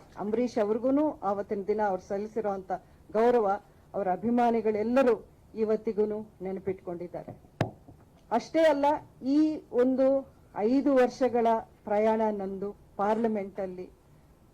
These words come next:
ನಾನು ಸಾಕಷ್ಟು ಕಲ್ತಿದ್ದೀನಿ, ಸಾಕಷ್ಟು ಅನುಭವ ನನಗೂ ಆಗಿದೆ.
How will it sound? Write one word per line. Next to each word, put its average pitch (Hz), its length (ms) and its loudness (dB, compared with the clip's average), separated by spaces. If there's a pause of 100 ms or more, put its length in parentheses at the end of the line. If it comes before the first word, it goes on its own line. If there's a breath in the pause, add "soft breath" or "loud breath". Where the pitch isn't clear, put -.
(120)
ನಾನು 277 580 4 (120)
ಸಾಕಷ್ಟು 277 520 0
ಕಲ್ತಿದ್ದೀನಿ, 226 720 0 (400)
ಸಾಕಷ್ಟು 220 540 -2
ಅನುಭವ 202 520 -2 (240)
ನನಗೂ 202 320 -2
ಆಗಿದೆ. 175 340 -4